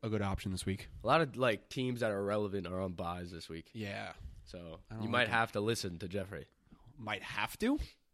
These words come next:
Speaker 2: Should.
Speaker 1: You have to. <laughs> Go.
Speaker 2: Anyway,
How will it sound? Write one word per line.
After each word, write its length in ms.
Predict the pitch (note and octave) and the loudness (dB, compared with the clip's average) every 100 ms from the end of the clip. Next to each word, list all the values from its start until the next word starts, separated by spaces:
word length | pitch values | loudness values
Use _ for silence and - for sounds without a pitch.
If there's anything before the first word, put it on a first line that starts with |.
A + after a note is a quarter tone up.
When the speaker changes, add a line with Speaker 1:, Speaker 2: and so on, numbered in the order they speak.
| _ _ _ | _ _ _
Speaker 2:
Should. 420 | - G#2+ G#2 C3+ - - - - _ _ _ _ _ C#3 | -10 -2 2 2 0 -8 -20 -20 _ _ _ _ _ -12
Speaker 1:
You 100 | B2+ | -6
have 280 | C3+ - - | -2 -2 -4
to. 140 | - - - | -14 -14 -8
<laughs> 1080 | - - _ _ _ _ _ _ _ _ - | -8 -8 _ _ _ _ _ _ _ _ 0
Go. 120 | B2 | 6
Speaker 2:
Anyway, 380 | D3 D3 G#2 A2+ | 8 8 6 0